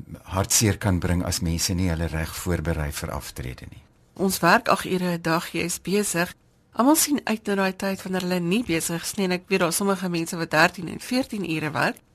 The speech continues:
Speaker 2: Hulle sien uit na daai tyd wat hulle niks gaan doen nie en dan kom daai tyd. En dan weet jy nie wat om met jouself te doen nie.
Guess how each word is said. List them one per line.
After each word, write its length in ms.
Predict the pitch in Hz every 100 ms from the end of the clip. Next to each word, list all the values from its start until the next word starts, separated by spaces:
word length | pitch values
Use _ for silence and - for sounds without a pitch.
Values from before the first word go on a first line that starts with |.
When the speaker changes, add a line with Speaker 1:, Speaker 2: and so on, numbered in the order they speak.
| _ _ -
Speaker 2:
Hulle 160 | 202
sien 240 | 220 311 302
uit 140 | 302
na 80 | 320
daai 180 | 294 240
tyd 240 | - 226 220
wat 100 | 214
hulle 160 | 214
niks 220 | 185 180
gaan 160 | - 214
doen 120 | 185
nie 100 | 190
en 80 | 185
dan 220 | 185 190
kom 260 | - 370 339
daai 260 | 165 151
tyd. 540 | - - - - - - _ -
En 160 | - 180
dan 200 | 190 208
weet 160 | 202
jy 60 | 214
nie 120 | 214
wat 160 | 185 170
om 60 |
met 120 | 180 180
jouself 320 | 170 165 147
te 120 | 156
doen 180 | - 269
nie. 180 | 180